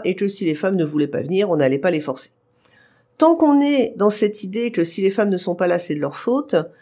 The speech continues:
ben évidemment, on peut pas changer grand-chose. Et puis, à partir des années deux mille quinze,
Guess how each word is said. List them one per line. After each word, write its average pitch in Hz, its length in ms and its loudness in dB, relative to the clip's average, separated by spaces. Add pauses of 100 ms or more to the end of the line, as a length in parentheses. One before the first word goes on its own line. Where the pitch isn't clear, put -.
(180)
ben 160 80 2
évidemment, 196 580 4
on 180 40 0
peut 175 140 -4
pas 190 140 0
changer 165 320 -6
grand-chose. 135 500 -10 (400)
Et 190 100 4
puis, 247 160 0
à 359 80 6
partir 330 420 0
des 247 200 0
années 277 440 0
deux 240 160 -2
mille 226 280 0
quinze, 208 480 0